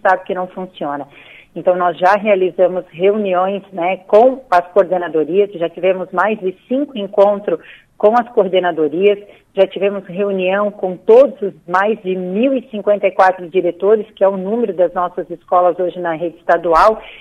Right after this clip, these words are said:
e também encontros conforme a demanda, porque queremos aproximar cada vez mais esse diálogo, porque hoje não tem como nós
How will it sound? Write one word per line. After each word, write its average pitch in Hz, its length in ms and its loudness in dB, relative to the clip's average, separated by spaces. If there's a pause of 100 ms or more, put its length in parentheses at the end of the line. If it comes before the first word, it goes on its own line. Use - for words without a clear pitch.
(200)
e 247 100 -2
também 262 600 2
encontros 247 640 2
conforme 226 480 2
a 208 60 -2
demanda, 160 480 -2
porque 196 640 -4
queremos 208 420 2
aproximar 208 680 -2
cada 240 260 4
vez 226 300 0
mais 190 360 -2 (560)
esse 240 320 2
diálogo, 165 460 2
porque 196 320 0
hoje 233 340 6
não 233 200 -4
tem 247 260 2
como 196 480 0
nós 180 240 0